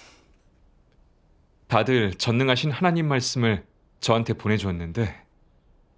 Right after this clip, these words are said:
정말 인상 깊은 말씀이 있었습니다. 하나님이 역사하고 누군가를 보살피고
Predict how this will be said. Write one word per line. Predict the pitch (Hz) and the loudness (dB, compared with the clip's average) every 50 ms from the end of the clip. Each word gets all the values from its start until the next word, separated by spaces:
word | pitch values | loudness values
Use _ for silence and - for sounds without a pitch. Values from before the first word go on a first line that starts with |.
| _ _ _ _ _ _ _ _ _ - - | _ _ _ _ _ _ _ _ _ -12 -6
정말 | - - 131 139 156 175 165 117 87 | -2 -2 0 2 2 2 0 0 0
인상 | 98 123 147 147 196 196 | 0 0 0 0 0 0
깊은 | 180 185 185 - - 175 | -2 -2 -4 -4 -2 -2
말씀이 | 156 135 123 - - 131 110 | 0 0 -2 -2 -4 -4 -4
있었습니다. | 92 82 - - 87 - - 85 80 - 92 78 - - _ _ _ _ _ _ _ _ _ _ _ _ _ _ _ _ _ _ _ _ _ _ _ _ _ _ _ _ _ _ _ _ _ | -4 -4 -4 -4 -4 -4 -4 -6 -6 -6 -8 -8 -8 -12 _ _ _ _ _ _ _ _ _ _ _ _ _ _ _ _ _ _ _ _ _ _ _ _ _ _ _ _ _ _ _ _ _
하나님이 | - - 165 165 160 156 147 139 139 135 120 104 92 78 - _ _ _ _ _ _ _ _ _ _ _ _ _ _ - | -4 0 2 2 4 4 2 2 2 2 0 0 -2 -4 -10 _ _ _ _ _ _ _ _ _ _ _ _ _ _ 2
역사하고 | 107 110 110 - - - 139 123 120 113 104 104 107 101 98 90 82 82 | 2 2 2 0 0 2 2 2 2 2 0 0 0 0 -2 -2 -4 -8
누군가를 | 82 87 107 107 127 131 127 120 120 123 135 131 | -6 -4 -2 0 0 2 2 2 2 2 2 0
보살피고 | 131 - 110 - 143 139 131 - - 127 110 117 113 101 - - | -2 -4 -4 -2 -2 -2 -2 -2 -4 -2 0 0 0 0 -2 -8